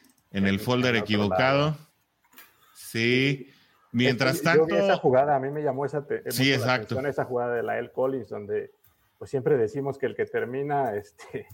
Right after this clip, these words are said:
Speaker 2: <laughs> tirado en el césped es él, y ahora
Speaker 1: Ya, ya las
Speaker 2: me llamó
Speaker 1: encontré.
Speaker 2: la atención ver que al que estaba bloqueando, no recuerdo si incluso es J J Watt, digo, T J Watt.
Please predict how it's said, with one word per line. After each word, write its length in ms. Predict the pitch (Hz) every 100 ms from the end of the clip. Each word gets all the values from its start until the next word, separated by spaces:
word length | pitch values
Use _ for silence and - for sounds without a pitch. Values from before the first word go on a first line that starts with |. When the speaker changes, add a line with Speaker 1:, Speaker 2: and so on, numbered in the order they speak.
| _
Speaker 2:
<laughs> 180 | _ _
tirado 440 | 131 117 170 170
en 160 | 139 117
el 220 | 110 110 -
césped 420 | - 135 135 131
es 180 | 127 127
él, 200 | 156 170
y 100 | 131
ahora 300 | 110 120 143
Speaker 1:
Ya, 60 | 143
ya 100 | 110
las 160 | 101 87
Speaker 2:
me 60 |
llamó 200 | 110 113
Speaker 1:
encontré. 40 | 127
Speaker 2:
la 120 | 131
atención 440 | 117 107 127 123
ver 200 | 123 123 113 _ _ _ _ _ _ -
que 60 |
al 100 | 110
que 80 | -
estaba 280 | 104 127 143
bloqueando, 440 | 131 117 131 135 - 135 -
no 200 | 147 170
recuerdo 340 | 175 175 156
si 100 | 151
incluso 300 | 131 135 151
es 340 | 143 143 - _
J 140 | 127 127
J 300 | 127 123 117
Watt, 340 | 107 110 135 -
digo, 300 | 123 113 117
T 140 | 139
J 200 | 131 135 107
Watt. 180 | 127